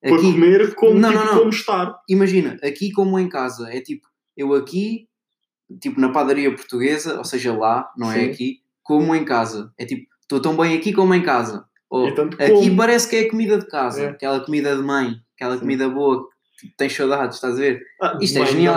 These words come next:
Speaker 1: avó, aquela sopa da avó, nada melhor.
Speaker 2: Pois, mano, isto, isto é genial. Eu não, tipo, a malta que pensa nisto tem uma cabeça.
Speaker 1: Puta, é incrível,
Speaker 2: É
Speaker 1: tipo,
Speaker 2: descomunal, é mesmo bom.
Speaker 1: é, é aqueles trocadilhos
Speaker 2: E depois
Speaker 1: bem
Speaker 2: fica bué
Speaker 1: manhosos.
Speaker 2: na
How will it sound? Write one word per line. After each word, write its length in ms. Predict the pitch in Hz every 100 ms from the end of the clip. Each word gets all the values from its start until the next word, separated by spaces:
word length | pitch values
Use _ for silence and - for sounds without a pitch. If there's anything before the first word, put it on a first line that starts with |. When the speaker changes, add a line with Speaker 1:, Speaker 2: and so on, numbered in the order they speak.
| 165
Speaker 1:
avó, 180 | 175 147
aquela 320 | 139 135 135
sopa 420 | - 151 143 143
da 200 | 139 135
avó, 360 | 139 147 135 117
nada 260 | 120 113
melhor. 380 | 123 135 131 123 - _ _ _ _ -
Speaker 2:
Pois, 300 | 196 208 -
mano, 340 | 220 196 135 -
isto, 320 | 180 - -
isto 160 | - 170
é 40 |
genial. 440 | 156 151 135 120 - _ -
Eu 100 | 151
não, 220 | 151 131
tipo, 200 | 127 -
a 40 | 156
malta 280 | 180 190
que 80 | 175
pensa 260 | 175 165 151
nisto 440 | 131 147 - - _ _ _ _ _ _
tem 100 | -
uma 140 | 139 127
cabeça. 540 | 123 113 - - 113 _ _ _ _ _ _ - - -
Speaker 1:
Puta, 180 | 370
é 60 | 175
incrível, 340 | 180 202 165
Speaker 2:
É 60 | 147
Speaker 1:
tipo, 100 | 151
Speaker 2:
descomunal, 540 | 147 143 131 113 110 _
é 80 | 143
mesmo 220 | 139 131 123
bom. 120 | 120
Speaker 1:
é, 340 | 135 - 139
é 60 | 131
aqueles 260 | 143 123 -
trocadilhos 520 | 131 139 131 123 120
Speaker 2:
E 40 |
depois 220 | 202 247 240
Speaker 1:
bem 100 | 247
Speaker 2:
fica 100 | 254
bué 120 | 254
Speaker 1:
manhosos. 120 | 240
Speaker 2:
na 60 | 247